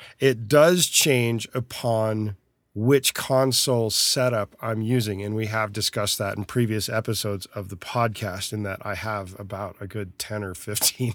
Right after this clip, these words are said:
<laughs> different console arrangements now. Some of them allow that change. The S S L ones allow that change. Some of them do not allow that change, and it's just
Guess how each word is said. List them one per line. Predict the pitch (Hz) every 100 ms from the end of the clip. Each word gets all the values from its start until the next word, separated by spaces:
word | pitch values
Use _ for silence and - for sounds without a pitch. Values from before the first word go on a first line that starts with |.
| -
<laughs> | -
different | - - 113 -
console | - 107 107 - 95
arrangements | 95 98 101 - 98 -
now. | 101 90 104 - - -
Some | - - 180 170
of | 180 185
them |
allow | 190 170 170 202
that | 139 104
change. | - 107 85 95 -
The | 123 120
S | 117 131
S | 120
L | 139 147
ones | 120 95 90
allow | 101 95 101
that | 104 107
change. | - 156 135 95 - - - - - - - - _ _ _
Some | - - 151 160
of | 135
them | 127
do | 120 117
not | 123 165
allow | 120 104 101
that | 98 98
change, | - 101 90 95 107
and | 107 107
it's | 104 107 - -
just | - 113 98